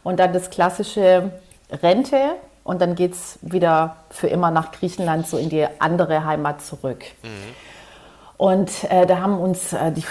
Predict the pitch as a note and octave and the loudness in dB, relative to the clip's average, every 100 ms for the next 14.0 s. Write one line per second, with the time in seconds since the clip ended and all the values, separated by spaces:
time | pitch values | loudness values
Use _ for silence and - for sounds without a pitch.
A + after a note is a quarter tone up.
0 | - E3 A2 D3 C#3+ - D3 C#3+ E3 D#3+ | -8 -6 -2 -4 -4 -4 -2 0 2 4
1 | E3 G3+ G3 - F3 E3 D#3+ E3+ F3 E3+ | 6 6 2 -4 -2 0 0 -2 -4 -4
2 | D#3 D#3+ F3 F3+ F3 D#3 E3 F3+ F3+ E3 | -2 -2 -2 -6 -6 -2 0 0 0 -2
3 | D#3+ D#3+ D#3 E3 F#3+ - F3+ E3 E3 E3 | -4 -4 0 2 2 0 0 0 0 -2
4 | D#3+ F3 F3+ E3 E3+ F#3 A3+ F#3+ F3 F3 | -2 0 0 2 2 2 -2 -2 -2 -4
5 | - E3 E3 D#3 E3+ D#3+ - F3+ F#3 F3+ | -10 -6 -6 -4 -6 -8 -2 -2 -2 -4
6 | D#3+ C#3+ C#3 C#3 - - D3+ D3 C3+ - | -4 -2 -2 -4 -8 -6 -6 -4 -8 0
7 | F#3 A3 A#3 A3+ - E3 E3 D#3+ - D3+ | 2 2 2 0 -2 -4 -6 -6 -6 -6
8 | - C#3+ E3+ - E3 - A3+ G#3+ - D3 | -6 -6 -6 -4 -6 -6 -8 -8 -8 -8
9 | C#3 C#3 D#3+ - - D#3+ F3 F3+ F#3+ G#3+ | -4 -6 -8 -12 -6 -2 0 0 -2 -6
10 | G#3+ F#3 F#3 F3+ F3+ F3 F3 E3 E3+ - | -6 -6 -4 -4 -4 -6 -2 -2 -4 -6
11 | E3 D3+ D3 D#3 D#3 D#3+ G#3 B3+ G3+ G3 | -8 -6 -6 -6 -4 -4 0 0 0 -2
12 | G3+ - - D#3 F3 F3+ F#3+ F3+ E3 E3 | -4 -4 -8 -4 -4 -6 -6 -4 -2 -4
13 | D#3+ - - D#3+ D#3+ - G#3 G#3 C3+ | -4 -8 -6 -4 -6 -2 -4 -2 -6